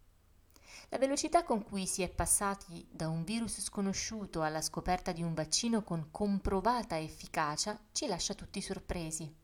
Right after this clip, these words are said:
Insieme all'ammirazione per la ricerca scientifica sorgono dubbi e paure circa l'efficacia e la sicurezza di un prodotto sviluppato tanto rapidamente.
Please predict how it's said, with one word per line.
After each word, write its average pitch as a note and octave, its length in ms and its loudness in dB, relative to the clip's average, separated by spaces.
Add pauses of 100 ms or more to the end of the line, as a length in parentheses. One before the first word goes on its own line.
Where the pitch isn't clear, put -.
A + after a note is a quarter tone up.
(800)
Insieme F#3+ 420 4
all'ammirazione E3+ 680 2
per F3 140 0
la E3+ 80 2
ricerca E3+ 440 -2
scientifica E3 840 -2 (240)
sorgono G#3+ 720 4
dubbi G3+ 440 0
e E3+ 60 2
paure F#3 580 2
circa - 320 0
l'efficacia G3 680 2
e A3 40 2
la F#3+ 100 2
sicurezza G3 720 -2
di A3 140 -4
un A#3 80 0
prodotto G#3 400 2
sviluppato G3 640 -2
tanto E3 320 -4
rapidamente. D#3+ 840 -4